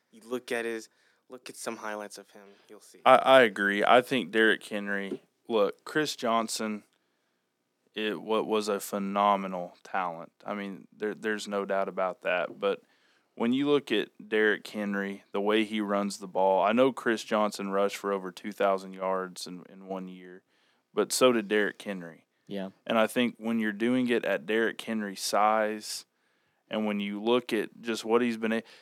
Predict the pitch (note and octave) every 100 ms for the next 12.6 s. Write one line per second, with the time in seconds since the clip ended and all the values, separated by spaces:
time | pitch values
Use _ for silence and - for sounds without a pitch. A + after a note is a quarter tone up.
0 | _ _ C#3+ C3+ C#3 E3 E3 C#3 - C3
1 | D3 B2+ E3 D#3 - A2+ A#2 G#2+ G2+ G2
2 | _ _ _ _ _ _ _ _ - B2
3 | D3+ D#3 - D#3+ C#3 - A#2+ A#2+ A#2 -
4 | A2+ F2+ G#2+ A2+ - G2+ - G#2 G2+ G#2
5 | G2+ G#2 - - _ _ _ _ G#2+ G#2+
6 | G#2 - G#2 G#2 F#2+ G2+ G#2 - B2 A2+
7 | - G#2 - - G#2 G2 B1 - - G2
8 | - F#2 - G#2 G#2 G#2 - _ _ -
9 | G#2 G2+ A2+ C3 B2+ A2+ G2+ F#2+ - _
10 | _ _ _ _ - B2 A#2+ C3 - A2+
11 | G#2 - A#2+ A2+ G#2 G2+ G#2 - - G2
12 | G#2 G#1+ G#2+ G#2+ -